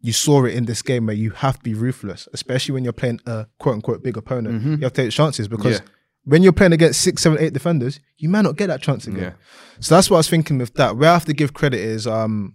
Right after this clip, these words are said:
Speaker 1: I'm not giving him, like, resounding credit, all this type of stuff, but I, I, I saw it and I acknowledged it. Um,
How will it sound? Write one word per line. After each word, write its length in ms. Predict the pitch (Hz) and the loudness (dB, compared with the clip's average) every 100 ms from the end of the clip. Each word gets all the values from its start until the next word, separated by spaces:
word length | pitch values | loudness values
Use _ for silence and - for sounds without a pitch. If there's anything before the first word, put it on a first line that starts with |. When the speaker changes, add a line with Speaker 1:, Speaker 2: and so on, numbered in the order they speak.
| - | -10
Speaker 1:
I'm 220 | 113 139 | -4 0
not 220 | 156 - - | 0 -2 -2
giving 240 | 156 135 | -2 2
him, 260 | 143 135 123 | 0 0 0
like, 260 | 120 - - | -2 -4 -8
resounding 680 | 123 120 123 135 143 139 131 | -6 -4 0 0 0 -2 -4
credit, 240 | - 135 | -2 -2
all 100 | 123 | 0
this 140 | 127 - | -2 -4
type 140 | 113 | -6
of 40 | - | -4
stuff, 180 | 107 - | -6 -4
but 100 | - | -4
I, 200 | 107 - | -4 -6
I, 200 | 110 90 - _ - | -6 -8 -10 _ -6
I 60 | 113 | -4
saw 260 | - 160 | 0 0
it 60 | 127 | 0
and 80 | 104 | -2
I 40 | |
acknowledged 400 | - 131 120 107 | -8 -6 -6 -8
it. 100 | 104 _ _ - - - | -12 _ _ -20 -18 -4
Um, 720 | 113 113 113 113 110 104 | -2 0 -2 -2 -4 -6